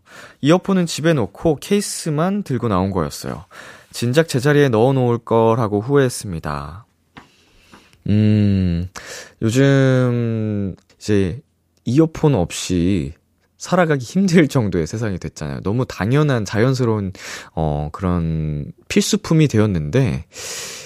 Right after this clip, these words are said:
야, 저였으면 진짜 불편했을 것 같아요. 어, 저였어도 하루 종일 내가 약간 좀 편하게 듣고 싶고 노래 크게 듣고 싶고 이럴 때 이어폰이 없다.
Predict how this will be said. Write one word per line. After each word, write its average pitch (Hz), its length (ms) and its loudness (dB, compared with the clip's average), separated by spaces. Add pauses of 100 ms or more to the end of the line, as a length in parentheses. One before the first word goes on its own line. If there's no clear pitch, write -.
(160)
야, 98 600 -2
저였으면 139 920 0
진짜 165 540 0
불편했을 101 540 -2
것 76 100 -10
같아요. 69 400 -10 (380)
어, 73 180 -6
저였어도 104 800 2 (540)
하루 190 280 2
종일 120 460 0 (280)
내가 98 280 0
약간 82 400 -6
좀 98 160 -4
편하게 165 420 0
듣고 - 280 -6
싶고 - 280 -6
노래 85 220 2
크게 - 260 0
듣고 - 280 -4
싶고 - 340 -4
이럴 78 200 2
때 - 200 -4
이어폰이 95 480 0
없다. 69 500 -4